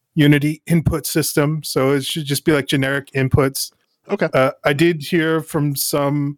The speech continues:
Speaker 1: documentation that, like, uh, it might be mapped weird for you, like, onto, like, a trackpad for some things.
Speaker 2: Yeah,
Speaker 1: That
Speaker 2: that's fine.
Speaker 1: should be, like, the,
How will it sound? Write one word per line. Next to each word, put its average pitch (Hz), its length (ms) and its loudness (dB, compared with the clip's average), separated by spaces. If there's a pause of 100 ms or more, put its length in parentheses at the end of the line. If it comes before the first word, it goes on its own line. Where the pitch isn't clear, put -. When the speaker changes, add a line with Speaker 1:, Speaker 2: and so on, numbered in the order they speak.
Speaker 1:
documentation 135 840 0
that, 143 140 -2
like, 127 280 -6 (920)
uh, 120 320 4 (180)
it 147 80 0
might 143 200 2
be 135 300 0
mapped 117 440 -6
weird 165 360 0
for 170 260 -2
you, 180 200 0
like, 156 200 -6
onto, 135 240 -4
like, 123 140 0
a 120 60 -6
trackpad 139 600 0
for 127 380 -2
some 135 260 -4
things. 156 500 -2 (420)
Speaker 2:
Yeah, 160 120 0
Speaker 1:
That 131 60 2
Speaker 2:
that's 131 200 4
fine. 117 260 -16 (240)
Speaker 1:
should - 240 0
be, 135 140 4
like, 123 200 -2
the, 127 340 -4